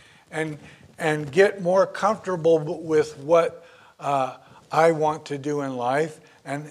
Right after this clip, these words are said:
yeah, God's there, or heaven is there, or maybe when I was three in church, I, I said yes to Je-, but you know, that's all there. Uh, I'm going on with my life.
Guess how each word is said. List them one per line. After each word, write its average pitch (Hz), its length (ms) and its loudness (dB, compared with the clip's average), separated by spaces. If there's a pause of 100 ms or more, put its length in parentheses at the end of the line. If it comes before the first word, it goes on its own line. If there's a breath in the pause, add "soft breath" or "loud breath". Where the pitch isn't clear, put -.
yeah, 190 240 4
God's 165 500 0
there, 165 380 6
or 120 120 -4
heaven 170 340 0
is 156 200 -8
there, 156 340 2
or 117 180 -2 (300 loud breath)
maybe 165 240 0
when 185 200 -2
I 180 120 0
was 170 200 -4
three 170 340 -2
in 180 120 -6
church, 175 420 -6
I, 147 180 -4 (260 loud breath)
I 151 80 -8
said 156 260 -6
yes 165 240 2
to 147 160 -18
Je-, 170 140 -6
but 185 260 -4
you 247 80 -4
know, 277 160 -2
that's 247 240 2
all 196 240 6
there. 151 560 2 (320 loud breath)
Uh, 143 380 -4 (340 soft breath)
I'm 175 280 -2
going 175 280 0
on 165 220 -2
with 156 200 -8
my 139 200 -6
life. 147 680 -2